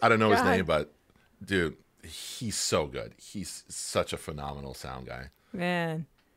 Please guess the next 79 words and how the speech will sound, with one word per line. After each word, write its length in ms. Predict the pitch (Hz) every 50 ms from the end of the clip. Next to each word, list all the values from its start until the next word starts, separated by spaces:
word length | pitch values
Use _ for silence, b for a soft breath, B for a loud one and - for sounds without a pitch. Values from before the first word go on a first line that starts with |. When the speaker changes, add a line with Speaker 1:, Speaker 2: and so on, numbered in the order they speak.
| _ _ _ -
Speaker 2:
So 420 | - 226 226 233 233 233 233 - - - - -
let's 220 | - 240 254 -
talk 160 | - 294 285
about, 300 | 302 285 294 294 285 262
uh, 260 | - - 214 214 208
switch 240 | 196 - 269 262 -
gears 240 | - 240 226 220 214
a 20 | 226
little 120 | 226 226
bit. 160 | 214 233 233
Let's 180 | - 233 233 -
talk 140 | - 247 240
about 200 | 247 240 226 -
international 560 | 226 226 220 214 208 208 226 220 - 220 196
bands 320 | 180 190 180 170 170 170 175
like 180 | 185 180 165 - -
In 100 | 190 214
Heart's 260 | 214 202 196 190 -
Wake. 300 | 196 202 190 175 160 -
Speaker 1:
Yeah. 80 | 196
Speaker 2:
So 280 | 190 180 175 175 175 175
you've 220 | 175 185 208 202
done 200 | 175 208 202 190
a 40 | 190
couple 200 | 185 202 185 165
Speaker 1:
Oh, 20 | -
yeah. 80 | -
Speaker 2:
things 180 | 214 208 208 190
with 120 | 208 190 196
In 80 | 196
Heart's 260 | 196 196 190 180 -
Wake, 360 | 190 202 202 202 202 196 185 196
and 200 | 185 180 180 175
I 380 | - - 185 196 202 202 202
lived 260 | 190 190 202 202 180
in 60 | 196 190
Australia, 640 | 185 185 180 - - 196 190 190 190 190 190 185
so 180 | - - 175 175 180
of 100 | 175 -
course 240 | - 202 185 170 -
I 80 | 175
know 220 | 175 175 175 175 185
who 100 | 185 180
they 160 | 185 185 180
Speaker 1:
Oh. 60 | 180
Speaker 2:
are, 280 | 180 175 180 180 185 180
and 140 | 175 175
I 120 | 175 170 175
love, 440 | 170 175 185 185 185 180 170 - b b b b b b b b
I 100 | - 175
love 300 | 180 185 190 196 196 185
their 140 | 185 190 180
music. 500 | 185 185 190 196 202 190 196 190 180 -
So 200 | - 202 190 190
it 40 | 190
was 120 | 190 190
so 160 | - 226 202
cool 220 | 196 - 214 202 196
to 80 | 196
see 220 | 185 - - 202 202
that 180 | 190 185 185
you 140 | 185 190 190
got 180 | 180 180 170 -
to 100 | - 175
work 240 | 170 185 202 196 180
with 140 | 196 180
them. 360 | - 190 180 170 175 170 170 -
Um, 420 | - 175 180 175 175 175 165 -
how 240 | - - 185 214 254
did 120 | 285 302 247
they 120 | 277 269
find 320 | - - 233 240 254 254
you? 100 | 233 208
How 120 | 190 208 208
did 80 | 196
you 40 | 220
guys 200 | 214 233 226 214
get 180 | 185 214 208 -
connected? 560 | 196 196 180 180 190 - 196 175 160 - -